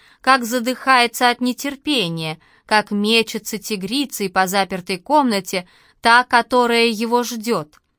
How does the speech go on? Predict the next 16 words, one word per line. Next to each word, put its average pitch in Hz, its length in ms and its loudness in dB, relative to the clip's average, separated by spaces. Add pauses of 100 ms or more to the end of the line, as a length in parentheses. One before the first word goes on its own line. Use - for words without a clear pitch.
(320)
Таким 294 720 0
было 233 260 0
его 220 420 0
условие. 175 760 -4 (400)
Женщина, 208 760 -2 (320)
которую 294 580 0
он 269 240 2
принимал, 220 720 0 (360)
не 262 180 2
могла 226 460 4
покидать 208 480 -2
спальню 202 640 0 (220)
и 330 120 0
передвигаться 233 840 0
по 226 180 -2
дому, 160 520 -6